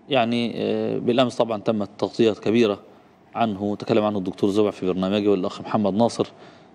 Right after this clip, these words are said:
في برنامجه، وتحدثت عنه النشرات كذلك.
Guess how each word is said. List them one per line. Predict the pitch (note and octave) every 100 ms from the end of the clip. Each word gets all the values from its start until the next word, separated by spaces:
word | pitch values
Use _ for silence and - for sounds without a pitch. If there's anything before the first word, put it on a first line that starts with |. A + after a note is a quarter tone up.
| -
في | G#2+
برنامجه، | G#2 G#2 G#2+ A#2+ A2+ A#2+
وتحدثت | B2 C3 B2+ B2 - A2 G#2 F#2 - - - - - D#3 C3 -
عنه | C3+ C3
النشرات | A#2+ A2+ B2 C#3 C3+
كذلك. | - G#2+ G#2 G#2